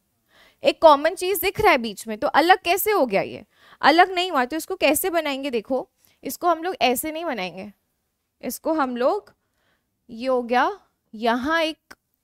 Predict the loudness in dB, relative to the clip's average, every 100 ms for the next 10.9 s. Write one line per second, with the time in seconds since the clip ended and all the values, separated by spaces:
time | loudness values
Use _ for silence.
0 | _ _ _ -8 -6 -4 -4 -4 -6 -10
1 | -10 -6 -6 -6 -8 -8 -10 _ _ _
2 | _ _ _ _ _ -8 -2 -2 2 0
3 | 2 2 0 0 0 0 -4 _ _ -12
4 | 0 2 2 -2 -6 -14 -20 _ _ _
5 | _ _ 4 6 6 2 -8 -20 _ _
6 | _ _ _ _ _ _ _ _ _ _
7 | _ -12 -6 -6 -8 -10 -6 -4 -2 -4
8 | -4 -6 -6 -8 -8 -8 -4 -2 -2 -2
9 | -4 -6 -4 2 4 4 0 -2 -4 -4
10 | -4 -4 -4 -4 2 2 4 2 -2